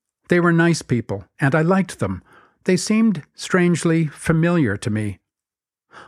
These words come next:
On their mantel was the reason why, a framed wedding photograph, with me standing between them. Apparently,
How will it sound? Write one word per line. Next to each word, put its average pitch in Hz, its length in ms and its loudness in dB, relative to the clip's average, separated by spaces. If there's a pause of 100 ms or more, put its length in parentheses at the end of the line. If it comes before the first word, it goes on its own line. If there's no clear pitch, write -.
On 160 180 2
their 165 140 4
mantel 165 640 0 (280)
was 131 160 0
the 143 100 0
reason 127 360 0
why, 135 440 0 (500)
a 151 80 -6
framed 156 560 0 (140)
wedding 139 360 0
photograph, 110 760 -2 (500)
with 147 220 0
me 151 460 0 (100)
standing 131 500 0
between 143 400 0
them. 107 240 -4 (920)
Apparently, 180 760 -2